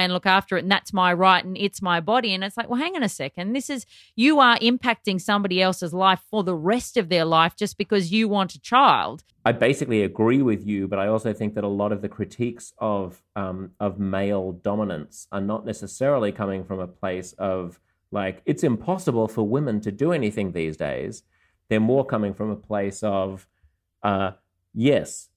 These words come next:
Speaker 2: many women are now equal and that's great, but let's not forget that we still live in a society and a culture and a world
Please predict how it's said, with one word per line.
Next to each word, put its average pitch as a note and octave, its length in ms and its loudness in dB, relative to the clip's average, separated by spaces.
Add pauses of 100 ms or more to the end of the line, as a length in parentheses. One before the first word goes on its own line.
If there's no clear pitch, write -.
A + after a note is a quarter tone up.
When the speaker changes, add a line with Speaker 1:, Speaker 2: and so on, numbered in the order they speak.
Speaker 2:
many C3 340 2
women A#2+ 320 2
are A2 40 0
now G#2 360 0
equal B2+ 380 0
and A2+ 120 2
that's G2 220 0
great, B2 540 -2 (200)
but A2 140 0
let's G#2+ 260 0
not G#2 260 -2
forget G#2+ 540 -4 (480)
that G#2 320 0
we A2+ 100 2
still A2 380 -2
live G#2+ 480 2
in G2+ 340 -2 (560)
a G2+ 140 0
society G#2 580 -2
and F#2+ 140 -2
a - 20 -6
culture G#2 420 -4
and G2+ 180 -4
a G2 60 0
world G2+ 640 -2